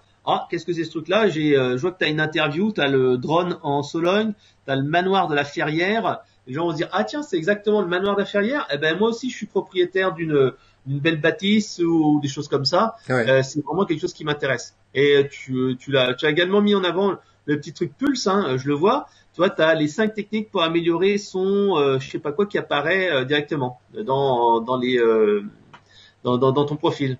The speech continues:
Speaker 1: Donc tu vois, t'as, c'est exactement, euh, ce qu'il faut faire que tu as fait.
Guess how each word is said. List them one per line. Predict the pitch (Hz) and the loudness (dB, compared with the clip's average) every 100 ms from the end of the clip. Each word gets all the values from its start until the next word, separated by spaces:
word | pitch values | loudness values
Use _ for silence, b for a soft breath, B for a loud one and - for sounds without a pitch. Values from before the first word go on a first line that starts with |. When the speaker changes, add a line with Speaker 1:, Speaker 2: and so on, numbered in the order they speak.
| 123 | -8
Speaker 1:
Donc | 131 | -8
tu | 165 | 0
vois, | 202 | 0
t'as, | 214 147 127 | 2 -2 -6
c'est | - | -6
exactement, | 147 147 202 - 190 202 214 | -4 -2 -2 -2 0 2 2
euh, | 170 | 2
ce | 147 | -2
qu'il | - - | -8 -20
faut | - | -16
faire | - 185 196 | -6 -4 -4
que | 151 | -8
tu | 147 185 196 - | -10 -10 -10 -4
as | - - - | -4 -4 -8
fait. | 151 143 | -6 -6